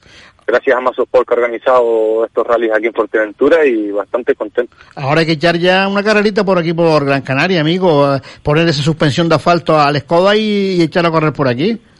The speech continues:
Speaker 1: No, si la intención era ir a verte este año, pero no cuadró la cosa. Para el último rally que se hizo en Gran Canaria, se, hubo un tope de inscripciones. Cuando nos inscribimos ya no, no podíamos,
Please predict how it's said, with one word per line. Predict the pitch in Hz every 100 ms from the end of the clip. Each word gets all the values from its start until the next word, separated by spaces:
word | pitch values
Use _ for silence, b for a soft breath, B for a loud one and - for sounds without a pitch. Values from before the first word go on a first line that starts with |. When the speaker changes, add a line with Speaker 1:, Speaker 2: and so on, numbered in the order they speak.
| b _ _ _
Speaker 1:
No, | 117 147 202
si | -
la | 175
intención | 143 131 120 135 143
era | 156 165
ir |
a | 160
verte | 160 214 - 175 170
este | 147 160
año, | 202 247 190
pero | 151 139 131 131 131 127 b b b b _
no | 131 127 127 147
cuadró | 139 127 160 160 160 160
la | 156 151 147 139
cosa. | 202 - 185
Para | 160 135
el | 123 135 131
último | 135 156 160 151
rally | 156 165 143
que | 151
se | 147
hizo | 156 156
en |
Gran | 147 143
Canaria, | 123 131 175 160 131 - _
se, | 131 131
hubo | 131 143
un | 139
tope | - 147 139
de | 135
inscripciones. | - 123 - 196 208
Cuando | - 135 135
nos | 123
inscribimos | - 123 151 139
ya | 139
no, | 135 131
no | 131
podíamos, | 123 123 175 214 214